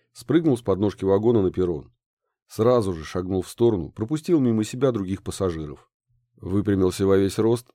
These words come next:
расправил плечи. Громыхнул массивным потёртым чемоданом, поставил его на исчерченный трещинами асфальт и тут же сощурился от яркого света. Вдохнул памятные с детства железнодорожные запахи.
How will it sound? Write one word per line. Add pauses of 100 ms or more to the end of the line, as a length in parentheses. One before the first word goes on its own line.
расправил
плечи. (320)
Громыхнул
массивным
потёртым
чемоданом, (100)
поставил
его
на
исчерченный
трещинами
асфальт (400)
и
тут
же
сощурился
от
яркого
света. (400)
Вдохнул
памятные
с
детства
железнодорожные
запахи.